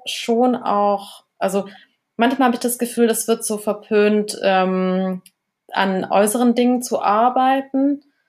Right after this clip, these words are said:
Ich finde, das kann man absolut machen, wenn man das richtige Mindset hat, also dass man eben rausfindet,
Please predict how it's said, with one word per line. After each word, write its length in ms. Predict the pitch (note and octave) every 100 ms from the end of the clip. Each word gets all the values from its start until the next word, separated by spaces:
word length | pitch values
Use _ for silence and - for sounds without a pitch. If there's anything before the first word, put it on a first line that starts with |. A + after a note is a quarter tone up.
| _ _ _ -
Ich 220 | G3+ -
finde, 320 | D4 E4+ D4+
das 200 | A3 A3
kann 140 | A3+ A3
man 140 | G3+
absolut 580 | - A3 A#3 - G#3+ G#3
machen, 400 | G#3 G#3 A3 G#3+
wenn 120 | G3
man 180 | F#3+ F#3+
das 180 | F#3 -
richtige 340 | G3 G3 F3+
Mindset 640 | F3+ E3+ E3+ A#3 - A#3+ B3+
hat, 200 | C4 -
also 280 | F#3+ F#3+
dass 320 | F#3 - F3 -
man 160 | F#3
eben 280 | - F#3+ F#3
rausfindet, 1120 | F3+ F#3+ G3+ B3 B3 - F#3 F#3+ G#3+ G#3+ -